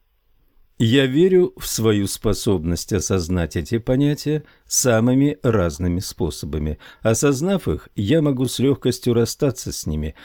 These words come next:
освободив место для новых понятий, которые будут больше соответствовать моим нынешним целям. Одиннадцатое. Я уверен, что менять и расширять мое сознание из зоны комфорта — это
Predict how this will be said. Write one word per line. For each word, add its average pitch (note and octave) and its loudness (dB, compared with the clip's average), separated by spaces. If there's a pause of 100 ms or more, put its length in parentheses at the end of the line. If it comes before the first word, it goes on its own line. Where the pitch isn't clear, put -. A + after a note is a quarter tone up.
(180)
освободив A#2+ 0
место B2+ 0
для F2+ 0
новых E2 -2
понятий, D3 0 (260)
которые A#2 4
будут G#2 0
больше C#3 0
соответствовать A2 -2
моим F#2 0 (220)
нынешним G2+ 2
целям. D2+ -4 (1120)
Одиннадцатое. G#2+ 0 (840)
Я B2+ 4
уверен, C3+ 4
что C3 0
менять D3 2
и A#2+ 4
расширять A#2 0
мое D#2+ 0
сознание E2+ 0
из F2+ -2
зоны F2+ 0
комфорта — B2+ 0 (100)
это D#3 0